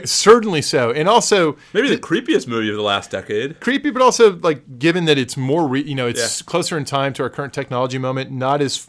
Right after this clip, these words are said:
Speaker 1: not as much interesting foresight.
Speaker 2: Right, as Her.
Speaker 1: Yeah. Um, number eight, interesting choice. Love this movie.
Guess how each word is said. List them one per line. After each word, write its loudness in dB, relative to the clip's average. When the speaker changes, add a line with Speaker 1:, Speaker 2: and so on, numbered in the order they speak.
Speaker 1:
not -2
as -2
much -6
interesting -10
foresight. -6
Speaker 2:
Right, 0
as -6
Her. -6
Speaker 1:
Yeah. -10
Um, 4
number 2
eight, 4
interesting -6
choice. 0
Love 2
this -4
movie. -4